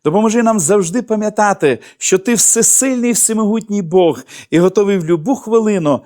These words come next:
нам допомогти. Допоможи нам читати Твоє святе Слово і розуміти цілісність Твоєї природи і Твого характеру. Складаємо нашу молитву у ніг Твоїх святих. Молимось в ім'я Ісуса Христа. Амінь.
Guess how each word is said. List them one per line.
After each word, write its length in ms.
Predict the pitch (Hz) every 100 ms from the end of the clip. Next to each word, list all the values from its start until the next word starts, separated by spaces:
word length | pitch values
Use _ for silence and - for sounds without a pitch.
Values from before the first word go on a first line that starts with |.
| _ 156
нам 400 | 151 202 208 160
допомогти. 880 | 165 165 156 151 - 156 131 107 - - - _
Допоможи 320 | 156 202 202
нам 180 | 220 208
читати 400 | - 196 247 233
Твоє 240 | 226 220
святе 300 | 208 202 190
Слово 560 | 190 - 180 160 135 117 - -
і 80 | 180
розуміти 480 | 185 175 196 202 165
цілісність 960 | 156 - 254 226 - 202 202 - - -
Твоєї 420 | 156 165 233 214
природи 600 | - 175 175 180 165 165 - _
і 80 | 151
Твого 340 | 143 170 151
характеру. 720 | 139 135 123 120 - 120 117 110 - -
Складаємо 540 | - 165 202 247 233
нашу 260 | 226 214 214
молитву 500 | 202 196 196 190 170
у 100 | 151
ніг 300 | 156 208 220
Твоїх 300 | - 151 127
святих. 520 | - 131 135 123 - _ _
Молимось 500 | 151 180 180 170 -
в 60 | 123
ім'я 300 | 156 165 151
Ісуса 640 | 127 127 - - 214 -
Христа. 640 | 160 131 127 - 175 110 104 _ _ _
Амінь. 880 | 143 143 139 131 123 113 104 104